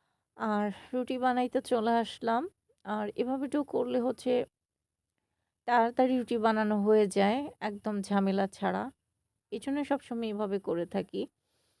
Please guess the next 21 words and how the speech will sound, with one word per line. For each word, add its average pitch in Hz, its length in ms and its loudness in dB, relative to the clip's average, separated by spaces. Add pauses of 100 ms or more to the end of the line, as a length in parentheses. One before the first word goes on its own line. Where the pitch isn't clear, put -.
(380)
আর 190 400 0 (1040)
আজকে - 380 -6
এক 262 260 -4
সপ্তাহ 262 340 -2
যাবৎ 247 300 -2 (100)
প্রচুর 302 640 -4
বৃষ্টি 226 460 -6
হচ্ছে, 226 540 -2 (880)
বাইরে 214 440 0
বেরোনোর 226 520 4
কোনো 220 300 -2
উপায় 220 380 -2
নেই। 208 280 -4 (500)
আর 233 320 -4
আজকে 262 360 0
যেহেতু 302 300 0
রান্নাবান্নাও 208 680 0
ছিল 202 360 2
না, 196 300 2 (440)
আহ, - 240 -4
তাই, - 300 -2